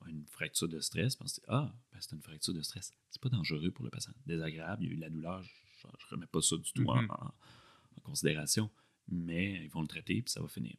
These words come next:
Speaker 1: Mais la médecin qui va se dire, « Hmm, j'ai manqué une fracture de stress », puis qui ne pouvait pas vraiment le savoir parce que c'était pas la présentation classique, ben, la prochaine fois qu'elle va voir un patient avec une fasciite plantaire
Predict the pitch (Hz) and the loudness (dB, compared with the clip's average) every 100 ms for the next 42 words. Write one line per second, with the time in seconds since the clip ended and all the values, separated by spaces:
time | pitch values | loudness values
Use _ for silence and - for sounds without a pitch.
0 | - - - - - 143 - 80 - - | -14 -10 -8 -2 0 0 -2 -4 -4 0
1 | 104 - 123 147 82 _ - - 82 80 | -2 0 2 2 -2 _ -8 -6 -4 -4
2 | - 143 - - - 123 95 80 - - | 0 0 -2 -8 -6 -6 -4 -4 -4 -4
3 | 127 - - - - - - - - 151 | -8 -8 -10 -20 -20 -20 -18 -4 6 8
4 | 117 95 95 82 80 - - 87 82 85 | 8 8 4 2 0 -2 -4 -4 -2 0
5 | 80 82 82 - 87 82 - 80 - 120 | 0 2 4 4 4 2 0 2 2 2
6 | - _ _ _ _ _ _ _ _ _ | -4 _ _ _ _ _ _ _ _ _
7 | _ _ 87 78 85 - 85 - - - | _ _ -12 -8 -4 -4 -4 -10 -8 -8
8 | - 82 80 - 123 120 110 - 120 - | -6 -8 -6 -2 0 2 0 -6 -14 -10
9 | - - - - 120 - - | -2 -2 -2 -8 -8 -6 -4